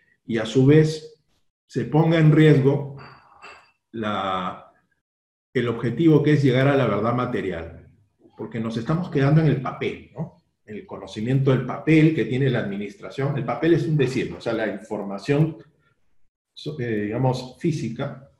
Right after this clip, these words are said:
sin la posibilidad de entender cómo funciona el negocio. En una fiscalización convencional eso es más fácil de,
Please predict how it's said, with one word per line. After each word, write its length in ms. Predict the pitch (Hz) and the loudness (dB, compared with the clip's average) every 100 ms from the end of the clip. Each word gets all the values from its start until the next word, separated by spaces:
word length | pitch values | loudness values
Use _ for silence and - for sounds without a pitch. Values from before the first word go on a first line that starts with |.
| _ _ _ _ _ _ _ _ _ _ _ | _ _ _ _ _ _ _ _ _ _ _
sin 540 | - - 185 202 208 | -16 0 4 4 4
la 180 | 165 147 | 2 2
posibilidad 640 | 110 - 95 98 107 139 | -2 -4 -6 -4 -2 -2
de 140 | 131 117 | -2 -2
entender 720 | 107 90 90 90 107 139 135 | -4 -4 -4 -4 -2 -2 -2
cómo 320 | 147 175 185 | -2 -2 -2
funciona 460 | 113 87 - 139 143 | -6 -8 -2 0 0
el 60 | |
negocio. 580 | 104 87 82 - - - - _ _ _ _ _ | 0 -4 -6 -8 -12 -18 -20 _ _ _ _ _
En 160 | 107 127 | -2 2
una 160 | 202 277 | 4 4
fiscalización 840 | 143 - 131 107 104 104 151 160 | 0 0 -2 -2 -4 -4 0 0
convencional 720 | 175 156 120 107 107 120 139 131 | 2 2 2 0 -2 0 0 0
eso 200 | 127 143 | -4 -4
es 80 | |
más 240 | 131 - - | -4 -6 -4
fácil 500 | 180 143 110 95 95 | -4 -4 -6 -8 -6
de, 360 | 92 85 80 | -6 -6 -10